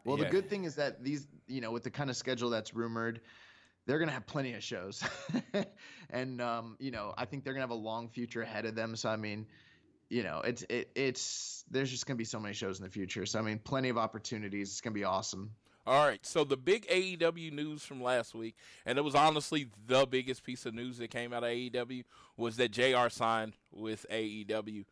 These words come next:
Speaker 2: and he's gonna be a part of the, uh, commentary team. I think he's gonna be more of the color guy as opposed to, uh, the play-by-play guy. Is, uh, is going to be, dude, damn it. I had his name, like, five seconds ago,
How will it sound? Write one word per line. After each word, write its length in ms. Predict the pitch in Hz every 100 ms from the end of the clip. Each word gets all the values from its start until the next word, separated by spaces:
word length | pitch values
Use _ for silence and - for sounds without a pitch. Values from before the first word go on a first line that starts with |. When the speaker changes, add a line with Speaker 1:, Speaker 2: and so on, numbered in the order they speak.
| _ - -
Speaker 2:
and 320 | 113 113 113
he's 240 | 120 131 -
gonna 240 | 127 127
be 140 | 123
a 40 | 117
part 240 | 127 120
of 140 | 117 113
the, 160 | 107
uh, 180 | 107 104
commentary 640 | - 123 120 113 123 110
team. 380 | 107 123 123 120 - - - -
I 120 | -
think 220 | - 127 120
he's 200 | 123 127
gonna 160 | 117
be 140 | 113 113
more 260 | 117 117
of 160 | 110 104
the 400 | 107 104 101 92 _
color 400 | - 131 143 151
guy 320 | 147 156 160 - _ _ _ _ -
as 200 | - 107
opposed 480 | 110 123 117 110 -
to, 300 | 123 113 107 _ _ _ _
uh, 320 | - 113 110 107
the 200 | 110 104
play-by-play 760 | 135 139 131 123 - 139 135
guy. 440 | 123 120 120 117 117
Is, 240 | 101 -
uh, 340 | 98 107 104 101
is 180 | 98 104
going 300 | 120 117 107
to 100 | 104
be, 220 | 107 101 _
dude, 440 | 110 113 113 110 - _ _ _ -
damn 220 | 104 104
it. 100 | 117 _ _
I 80 | 110
had 240 | 117 151 143
his 120 | 120
name, 280 | 123 127 113
like, 200 | 101 - -
five 280 | - 117 110
seconds 360 | 110 110 127
ago, 240 | 143 160